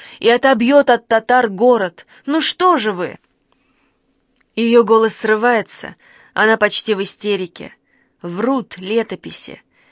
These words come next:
Князь Михаил не праздновал труса, не сбежал из осажденного города. Он просто не успел к моменту, не добрался, не доскакал. Как удар кулаком по столу от горькой досады,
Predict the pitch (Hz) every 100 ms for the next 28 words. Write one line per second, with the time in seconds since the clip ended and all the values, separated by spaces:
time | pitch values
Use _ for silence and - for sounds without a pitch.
0 | _ _ - 202 214 226 214 208 208 208
1 | 233 220 - _ _ 196 220 226 220 240
2 | 220 220 202 196 214 226 226 - - _
3 | - _ 196 233 240 208 240 254 254 220
4 | 214 233 220 196 220 247 226 202 202 196
5 | 240 214 165 139 - _ _ _ 202 190
6 | 254 - 254 262 269 - 311 320 214 220
7 | 220 254 262 208 - - _ - - 185
8 | 208 240 233 262 285 220 - 170 185 277
9 | 226 254 - 254 254 269 208 - _ _
10 | _ _ _ _ - 220 233 247 208 254
11 | 240 226 220 226 240 254 220 220 - -
12 | 190 220 269 226 170 175 226 - 196 180
13 | 180 - 254 247 180